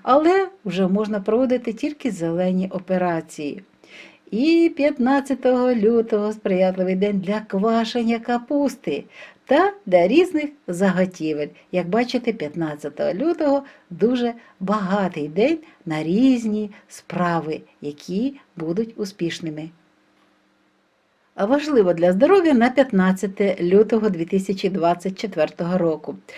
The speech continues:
Тут уже працює на повну, м,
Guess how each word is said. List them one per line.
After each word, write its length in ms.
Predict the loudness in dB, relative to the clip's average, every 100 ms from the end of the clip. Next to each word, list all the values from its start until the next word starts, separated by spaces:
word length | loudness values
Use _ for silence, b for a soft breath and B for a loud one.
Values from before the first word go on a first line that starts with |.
| B B 2
Тут 220 | 4 6
уже 260 | 4 2 2
працює 540 | 2 2 2 2 2
на 600 | 2 0 2 4 4 2 -2
повну, 1040 | -2 4 6 8 8 6 4 -2 -2 -2 -4 B B B B -4
м, 340 | -2 -2 -4